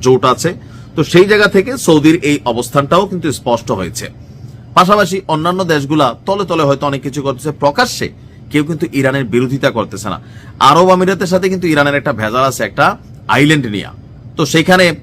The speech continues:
আমরা দেখছি যে তলে তলে আসলে কি হইতে পারে। তো সবকিছু মিলিয়ে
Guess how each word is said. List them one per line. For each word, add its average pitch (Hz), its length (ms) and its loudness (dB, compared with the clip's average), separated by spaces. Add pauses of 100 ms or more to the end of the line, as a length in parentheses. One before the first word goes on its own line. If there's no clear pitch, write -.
(200)
আমরা 127 360 2
দেখছি 147 240 -4
যে 139 140 -2
তলে 135 220 -2
তলে 135 180 -2
আসলে 127 340 0 (260)
কি 226 120 4
হইতে 151 240 2
পারে। 110 180 0
তো 127 100 -6
সবকিছু - 560 -2
মিলিয়ে 160 500 2